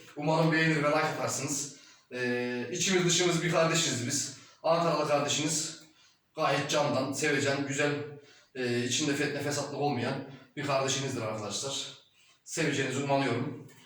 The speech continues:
Şimdi Angel'la ufak bir oyun yapalım sizinle. E, komutlarıma göre inşallah uyuyacaktır. <laughs> Kameranın karşısında inşallah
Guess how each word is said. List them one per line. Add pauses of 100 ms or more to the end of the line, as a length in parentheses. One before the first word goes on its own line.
(120)
Şimdi
Angel'la
ufak
bir
oyun
yapalım
sizinle. (260)
E, (100)
komutlarıma
göre (100)
inşallah
uyuyacaktır. (300)
<laughs>
Kameranın
karşısında
inşallah